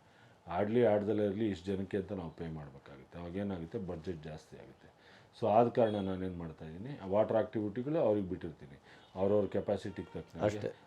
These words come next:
Speaker 1: ಅವ್ರು ಎಂಜಾಯ್ ಮಾಡ್ಬೋದು. So ಆ ರೀತಿ. ಅದರಲ್ಲೂ ಈ ಸರಿ ದುಬೈಗೆ ಈಗ ಇನ್ನು ಸ್ಟಾಪ್ in ದುಬೈ ಮತ್ತೆ ವಿಯೆಟ್ನಾಂ ಮತ್ತೆ ಸೇರ್ಸ್ಕೊಳಕ್ಕಾಗಲ್ಲ.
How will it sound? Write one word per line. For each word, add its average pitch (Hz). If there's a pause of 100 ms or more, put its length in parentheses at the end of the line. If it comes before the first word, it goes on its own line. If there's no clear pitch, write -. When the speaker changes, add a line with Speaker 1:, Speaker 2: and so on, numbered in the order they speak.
(100)
Speaker 1:
ಅವ್ರು 92
ಎಂಜಾಯ್ 82
ಮಾಡ್ಬೋದು. 69 (460)
So 85
ಆ 87
ರೀತಿ. 82 (400)
ಅದರಲ್ಲೂ 104
ಈ 110
ಸರಿ 107
ದುಬೈಗೆ 104 (800)
ಈಗ 101
ಇನ್ನು 95
ಸ್ಟಾಪ್ 107
in 82
ದುಬೈ 87
ಮತ್ತೆ 87
ವಿಯೆಟ್ನಾಂ 82
ಮತ್ತೆ 78
ಸೇರ್ಸ್ಕೊಳಕ್ಕಾಗಲ್ಲ. 71